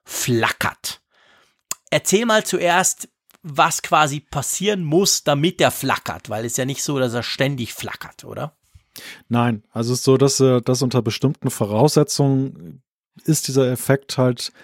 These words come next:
Speaker 2: dann hervorgerufen worden auf einigen Geräten. Wir können nicht genau sagen, wie viele.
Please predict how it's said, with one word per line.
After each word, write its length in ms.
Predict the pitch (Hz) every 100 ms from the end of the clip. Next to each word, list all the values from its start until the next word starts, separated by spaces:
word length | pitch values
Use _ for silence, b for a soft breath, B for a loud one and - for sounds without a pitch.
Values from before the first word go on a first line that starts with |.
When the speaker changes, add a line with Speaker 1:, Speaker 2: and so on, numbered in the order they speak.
| b b b
Speaker 2:
dann 320 | 120 123 120
hervorgerufen 1120 | 110 113 120 131 143 170 151 165 175 151 156 117
worden 460 | 127 147 170 160 151
auf 400 | 123 127 - -
einigen 440 | - 120 156 160 156
Geräten. 520 | 143 127 147 - 143
Wir 80 | 123
können 180 | 127 127
nicht 120 | -
genau 280 | 120 120 117
sagen, 320 | 113 117 120
wie 60 | 110
viele. 400 | - 131 156